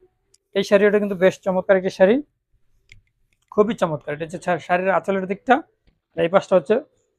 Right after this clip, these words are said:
বডির দিকটা। তো আমি আপনাদেরকে আরেকটু ভালোভাবে খুলে দেখাই। এই যে,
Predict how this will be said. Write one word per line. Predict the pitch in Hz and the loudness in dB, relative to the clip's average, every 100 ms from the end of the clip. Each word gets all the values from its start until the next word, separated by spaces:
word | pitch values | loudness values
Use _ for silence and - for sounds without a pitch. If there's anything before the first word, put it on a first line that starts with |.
| _ 160 | _ 6
বডির | 190 185 160 | 6 6 2
দিকটা। | 139 - 139 - _ _ _ _ _ _ _ _ _ | -2 -10 -16 -16 _ _ _ _ _ _ _ _ _
তো | 170 | 2
আমি | 170 180 | 2 2
আপনাদেরকে | 175 196 185 208 | 2 4 4 2
আরেকটু | 170 190 196 233 214 | 2 2 2 0 4
ভালোভাবে | 180 190 208 208 | 8 8 8 4
খুলে | 190 190 | 4 6
দেখাই। | 196 208 262 311 _ _ _ _ _ _ _ _ _ _ _ _ _ _ _ _ _ _ _ _ _ _ _ _ _ _ | 8 8 4 4 _ _ _ _ _ _ _ _ _ _ _ _ _ _ _ _ _ _ _ _ _ _ _ _ _ _
এই | 180 | -10
যে, | 147 | -10